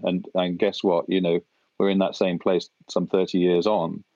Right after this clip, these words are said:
Um, what can we do with this amazing talent that's coming out of universities to build the future aircraft?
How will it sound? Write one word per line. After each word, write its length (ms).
Um, 160
what 280
can 160
we 140
do 260
with 200
this 200
amazing 440
talent 320
that's 100
coming 240
out 160
of 80
universities 760
to 120
build 440
the 80
future 400
aircraft? 400